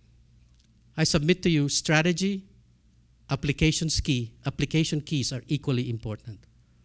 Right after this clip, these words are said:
Really? Strategy? Application key? Yeah,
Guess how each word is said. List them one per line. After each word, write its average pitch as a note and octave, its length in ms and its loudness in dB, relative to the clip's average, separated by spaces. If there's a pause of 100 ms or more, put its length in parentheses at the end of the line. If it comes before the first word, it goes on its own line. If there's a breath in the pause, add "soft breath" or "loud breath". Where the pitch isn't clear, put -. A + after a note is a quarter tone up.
(1400)
Really? F3+ 420 2 (840)
Strategy? F#3 680 2 (300)
Application F#3 520 4
key? B3+ 140 0
Yeah, A#3+ 220 0